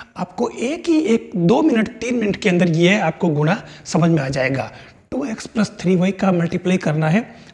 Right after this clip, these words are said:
थ्री एक्स माइनस फ़ोर वाई से। अब ऐसे term का गुणा कैसे करते हैं? देखिए, आप लगा दें equal और ये into है। आपको क्या करना है,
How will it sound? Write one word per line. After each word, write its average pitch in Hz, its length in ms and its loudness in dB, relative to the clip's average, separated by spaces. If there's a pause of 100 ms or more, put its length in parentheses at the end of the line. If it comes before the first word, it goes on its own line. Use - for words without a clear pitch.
(100)
थ्री 175 200 0
एक्स 170 240 -4
माइनस 160 380 -2 (100)
फ़ोर 151 180 2
वाई 139 200 0
से। - 240 -8 (480)
अब 127 140 -4 (100)
ऐसे 190 240 -2
term 214 240 -2
का 214 160 -2
गुणा 185 240 -2
कैसे 214 340 -2
करते 190 280 -4
हैं? 208 200 0 (400)
देखिए, 185 440 2 (460)
आप 175 220 -2
लगा 170 280 -2
दें 175 220 -6
equal 208 440 -2 (320)
और - 160 -6
ये 170 300 0
into 175 400 2
है। 214 140 -2 (400)
आपको - 1080 -8
क्या 175 220 -2
करना 170 340 -2
है, 180 160 -2